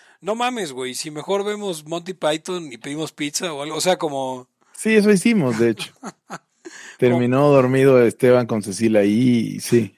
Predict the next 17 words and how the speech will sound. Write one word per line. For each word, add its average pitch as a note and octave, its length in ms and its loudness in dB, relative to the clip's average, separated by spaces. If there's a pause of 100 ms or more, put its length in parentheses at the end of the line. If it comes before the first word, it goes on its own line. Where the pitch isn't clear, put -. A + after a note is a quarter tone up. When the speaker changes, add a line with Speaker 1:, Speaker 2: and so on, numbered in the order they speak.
Speaker 2:
yo A#2+ 100 -6
me A2+ 80 -4
acuerdo. G#2 300 -4
Speaker 1:
Sí, - 160 -12
como, E3+ 220 -2
¿por D3 160 -4
qué F3 100 -2
jugaríamos F#3 520 2
Tortugas D#3+ 400 -2
Ninja E3 280 -4
pudiendo D3 380 -2
hacer D3 240 -4
cualquier B2+ 300 -2
otra B2+ 180 -4
cosa? A#2+ 500 -4 (2000)
Speaker 2:
Totalmente A2+ 480 2
cierto. - 360 -4